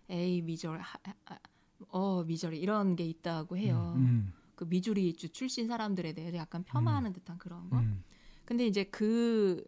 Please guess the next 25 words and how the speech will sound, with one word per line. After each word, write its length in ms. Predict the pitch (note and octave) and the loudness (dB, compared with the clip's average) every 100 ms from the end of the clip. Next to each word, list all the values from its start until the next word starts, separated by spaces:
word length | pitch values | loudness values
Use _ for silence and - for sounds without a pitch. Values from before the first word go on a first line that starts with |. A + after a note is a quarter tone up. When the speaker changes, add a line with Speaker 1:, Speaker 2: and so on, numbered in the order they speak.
| - | -14
Speaker 1:
이제 180 | - F3 F3+ - - _ | -10 -10 -10 -16 -20 _
저는 400 | - F#3+ G#3 G3 - _ | -6 -2 0 -2 -4 _
이 140 | A3 A3 | 0 2
영화의 840 | F3 G#3 G#3+ G3+ F#3+ F3+ F#3+ F#3+ | 4 4 4 6 4 4 2 0
그, 400 | F3+ F3+ F3 E3+ F3+ _ _ _ _ - - | 0 -2 0 -2 -6 _ _ _ _ -20 -14
어, 60 | - F3+ _ _ _ _ - | -12 -14 _ _ _ _ -2
배경이 340 | F#3 B3 C4+ | 2 2 2
됐던 300 | G3+ E3+ F3 | 0 0 -4
그것도 440 | E3 F3 D#3+ G#3+ B3 | -4 -6 -4 -4 -4
약간 600 | D#3 - E3+ F#3+ F#3+ D#3+ - _ _ | -6 -8 -4 -2 -2 -4 -10 _ _
내용과 760 | F3+ F#3+ A3+ A3 G3 G#3 A3 A3+ - _ - | 4 6 6 4 2 2 0 -2 -10 _ -20
그 480 | - F#3 F3 E3+ E3 - | -8 -4 -2 -2 -4 -6
지역적인 480 | - A3 A3 A3 F#3+ | 2 2 4 2 2
특성하고도 800 | - - C#4+ C4 A3 F3+ E3+ E3+ | -2 -4 -2 0 0 0 -2 -4
약간 320 | E3 - E3+ | -4 -4 -4
좀 160 | D#3+ D#3+ | -2 -4
연계됐다라는 1120 | F3 F3+ G#3 G#3 G3 F3+ F3 E3 E3 F3 E3+ F3 | -2 0 2 4 2 2 -2 -4 -6 -6 -4 -4
생각이 300 | B3+ B3+ G#3+ | -4 -4 -2
좀 120 | F3+ | -4
들거든요. 480 | F3 E3+ E3+ D#3+ D#3+ | -2 -4 -4 -4 -2
영화 320 | F3+ A#3 A3 | 2 4 4
안에서 280 | D#3+ F3+ F#3 | 4 0 0
펼쳐지는 460 | A#3+ B3+ D#4 D4 C4 | -4 -6 -6 -4 -4
거 100 | G3+ | -4
보면 240 | F3+ E3+ | -4 -6